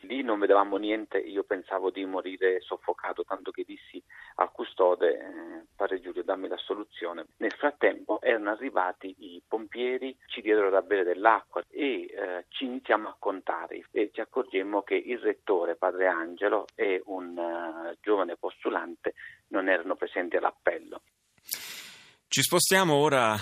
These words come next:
Speaker 2: eh, più avanti nel tempo col terremoto in Molise. In quell'occasione, come volontaria della protezione civile,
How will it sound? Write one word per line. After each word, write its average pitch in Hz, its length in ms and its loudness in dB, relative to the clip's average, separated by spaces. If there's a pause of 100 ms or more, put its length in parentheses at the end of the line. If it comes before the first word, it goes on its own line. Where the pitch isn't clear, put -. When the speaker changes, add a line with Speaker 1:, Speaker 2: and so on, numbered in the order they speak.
(140)
Speaker 2:
eh, 101 340 -2 (320)
più 101 140 -2
avanti 101 540 2
nel 95 760 -2
tempo 107 440 2
col 90 340 -4
terremoto 98 720 0
in 98 340 2
Molise. 107 960 2
In 92 240 -4
quell'occasione, 110 1120 2
come 95 200 -2
volontaria 120 400 2
della 107 160 4
protezione 104 560 0
civile, 104 640 0